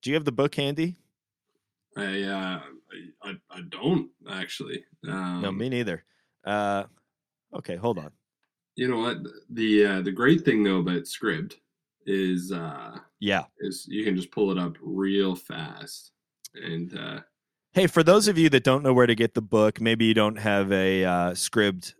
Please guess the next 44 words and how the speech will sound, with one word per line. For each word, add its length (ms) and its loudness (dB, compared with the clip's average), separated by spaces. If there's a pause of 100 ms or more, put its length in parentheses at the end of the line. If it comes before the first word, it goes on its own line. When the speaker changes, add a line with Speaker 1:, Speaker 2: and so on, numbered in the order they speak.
(140)
Speaker 1:
uh, 160 0
subscription 560 -2
or 60 0
anything 280 -4
like 160 -2
that, 280 0 (500)
uh, 340 4 (120)
the 80 4
book 280 8
is 240 8
only 260 2
ninety-nine 540 4
cents 480 -2
in 160 -2
at 140 -2
least 420 4
the 160 2
Apple, 560 4 (220)
uh, 180 0 (100)
iTunes 440 0
bookstore. 580 -8 (200)
So 120 -6
ninety-nine 420 4
cents, 380 2 (240)
that 160 6
is 180 2
one 220 0
of 60 -2
the 120 2 (140)
best 400 0 (140)
ninety-nine 500 2
cents 320 -4
that 80 -10
you 180 -2
will 120 -2
spend. 360 -8 (540)
And 160 -2
so 140 4
you 140 2
can 80 -6
Speaker 2:
Yes. 80 -2
Speaker 1:
get 120 2
it 100 -4
there. 260 -2